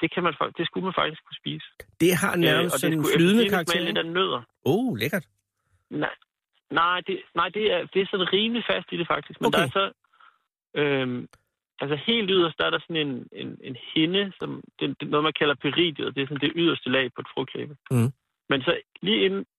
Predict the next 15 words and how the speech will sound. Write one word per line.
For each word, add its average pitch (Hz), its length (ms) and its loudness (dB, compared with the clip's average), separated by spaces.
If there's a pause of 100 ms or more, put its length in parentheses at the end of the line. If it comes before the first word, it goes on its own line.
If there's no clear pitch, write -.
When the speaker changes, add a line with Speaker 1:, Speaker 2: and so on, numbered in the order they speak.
(100)
Speaker 1:
lige 208 200 0
inden 170 200 -2
for 151 80 0 (100)
peridiet, 151 400 -2
der 147 100 0
ligger, 147 540 -2 (100)
der 147 60 -2
ligger 151 220 0
der 156 80 0
sådan 143 240 -8
en, 127 200 -12
en 135 240 -14
gelémasse. 139 800 -2 (300)
Speaker 2:
Oh. 123 200 -4 (1120)
Speaker 1:
Og, 135 100 -2